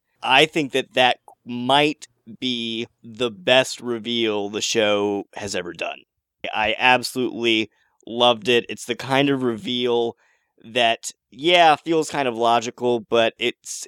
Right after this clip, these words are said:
I, I still thought it was very surprising, especially when they reveal that he's lost a leg.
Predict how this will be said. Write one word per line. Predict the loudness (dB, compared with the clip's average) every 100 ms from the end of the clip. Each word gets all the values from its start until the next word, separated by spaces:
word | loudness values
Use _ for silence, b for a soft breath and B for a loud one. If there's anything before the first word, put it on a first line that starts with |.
| -2
I, | -2
I | 0 2
still | 2 0 -2
thought | 2 4 4
it |
was | 0 -4
very | -2 -2
surprising, | -4 -4 2 4 4 2 -2 -2 -4 -8 b b b -6
especially | 2 2 2 0
when | 0
they | 0
reveal | -2 0 -2
that | -2
he's | -4 -4
lost | -4 -6
a | -8
leg. | 0 2 4 4 0